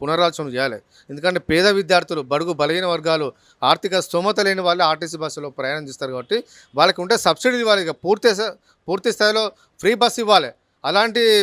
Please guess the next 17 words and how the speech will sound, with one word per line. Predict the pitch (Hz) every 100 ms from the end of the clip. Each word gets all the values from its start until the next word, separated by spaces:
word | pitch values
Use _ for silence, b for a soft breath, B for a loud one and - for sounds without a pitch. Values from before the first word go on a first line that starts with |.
| 165
పేదవాళ్ళ | 170 220 233 226
కోసం | 220 185
ఫ్రీ | 196 214 208 170
బస్సు, | 170 214 180 175 135 139
బస్ | 151 151
పాసులు | 202 180 160
ఇవ్వకుండా | 175 165 165 170 - B B 151
ఈ | 160
రకంగా | 160 196 190
పెంచడాన్ని | 165 170 165 156 185 175
మేము | 147
తీవ్రంగా | 151 156 151
వ్యతిరేకిస్తున్నాం. | 131 151 147 131 147 160 226 b b -
ఒక | 143 135
విద్యార్థి | 170 190 196 165
నాయకునిగా | 156 170 165 156 147 - _ _ -
ఎదిగి | 135 160 190